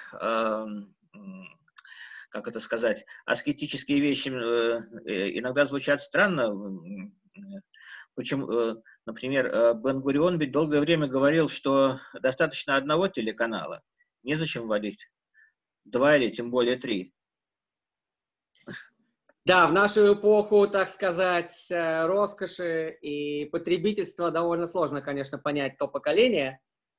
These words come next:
Speaker 2: но я думаю, что во многом вот именно это отношение и определённый идеализм, который вообще был свойственен израильтянам того времени, наверное,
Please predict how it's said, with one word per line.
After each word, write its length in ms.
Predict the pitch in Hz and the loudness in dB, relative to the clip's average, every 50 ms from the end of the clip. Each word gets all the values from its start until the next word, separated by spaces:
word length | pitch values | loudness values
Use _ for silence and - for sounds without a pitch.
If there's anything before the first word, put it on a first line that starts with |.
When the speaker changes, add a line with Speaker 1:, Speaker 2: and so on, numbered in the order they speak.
| _ - | _ -4
Speaker 2:
но 160 | 147 160 160 | 0 2 4
я 140 | 165 170 165 | 6 6 6
думаю, 280 | 160 190 185 175 165 160 | 4 4 2 2 0 0
что 160 | - - 156 | 0 -2 0
во 80 | 147 156 | 0 0
многом 320 | 156 175 180 165 156 147 | 2 2 0 0 0 0
вот 140 | 143 139 - | -2 -2 -2
именно 200 | 160 147 139 143 | -2 -2 -2 -2
это 220 | 143 139 139 135 | -2 -2 -2 -4
отношение 720 | 131 131 139 135 - - 180 214 220 180 139 127 123 139 - _ _ _ _ _ _ _ _ _ _ - | -4 -4 -6 -6 -4 -2 -2 0 0 0 -2 -2 -4 -6 -12 _ _ _ _ _ _ _ _ _ _ -2
и 60 | 139 | 0
определённый 440 | 139 135 135 143 156 170 165 156 147 | 0 0 0 2 4 4 6 4 4
идеализм, 560 | 139 135 160 151 165 214 262 254 190 165 143 | 4 4 4 4 4 4 0 0 0 -2 -4
который 300 | - 143 139 - 185 185 | -4 -6 -4 -2 0 0
вообще 220 | 175 170 170 - 185 | 0 0 0 0 -2
был 100 | 165 160 | -2 -2
свойственен 420 | - - 175 156 - - 143 139 | 0 0 0 0 0 -2 -4 -2
израильтянам 480 | 127 127 139 131 135 147 131 123 120 120 | 0 0 0 2 2 2 2 2 0 0
того 180 | 131 135 139 | 2 2 2
времени, 340 | 135 139 165 196 202 175 156 | 4 4 4 2 2 2 2
наверное, 600 | 135 131 131 135 143 143 147 143 143 143 143 - | 0 0 2 0 0 0 0 -2 -2 -4 -6 -8